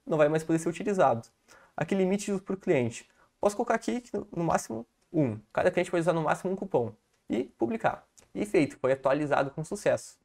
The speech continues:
Então, a gente vem aqui em cupons e vamos ver que agora temos dois cupons. E isso pode não parecer, mas ajuda demais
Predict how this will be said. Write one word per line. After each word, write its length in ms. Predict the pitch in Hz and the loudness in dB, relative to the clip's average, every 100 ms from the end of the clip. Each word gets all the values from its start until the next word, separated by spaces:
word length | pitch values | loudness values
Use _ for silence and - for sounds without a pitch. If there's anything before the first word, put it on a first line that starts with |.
| _ _ _ _ | _ _ _ _
Então, 80 | 135 | -6
a 20 | |
gente 80 | - | 0
vem 100 | 147 | 0
aqui 160 | 143 | 0
em 80 | 151 | -2
cupons 580 | 196 - 208 262 - - _ _ _ _ | -2 2 2 2 -4 -16 _ _ _ _
e 60 | 190 | -2
vamos 200 | 196 214 | 0 2
ver 100 | 214 | 0
que 80 | 220 | 0
agora 160 | 202 | 0
temos 280 | 208 240 233 - _ | 0 -4 -6 -12 _
dois 480 | 156 165 175 202 - | 0 4 4 2 -8
cupons. 560 | - 240 170 123 120 - _ - _ | -10 0 2 2 -2 -14 _ -20 _
E 140 | 180 190 | -4 -2
isso 280 | 214 262 226 | -2 -6 -2
pode 260 | - 196 208 | 2 2 0
não 100 | 220 | -4
parecer, 320 | 214 208 180 | -4 -2 -2
mas 160 | 147 139 | 0 0
ajuda 280 | 170 - - | 0 -2 -4
demais 760 | 147 185 220 180 175 190 - | -8 -6 -2 0 0 -2 -4